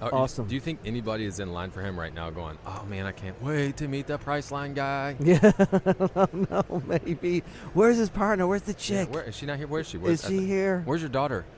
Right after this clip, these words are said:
Speaker 2: <laughs> Yeah. Uh, but, you know,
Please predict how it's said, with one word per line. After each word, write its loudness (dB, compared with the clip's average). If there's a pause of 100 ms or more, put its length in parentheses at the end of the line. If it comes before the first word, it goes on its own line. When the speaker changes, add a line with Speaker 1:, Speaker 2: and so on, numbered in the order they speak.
(260)
Speaker 2:
<laughs> -6
Yeah. -2 (1040)
Uh, -6 (260)
but, 6 (140)
you 4
know, 4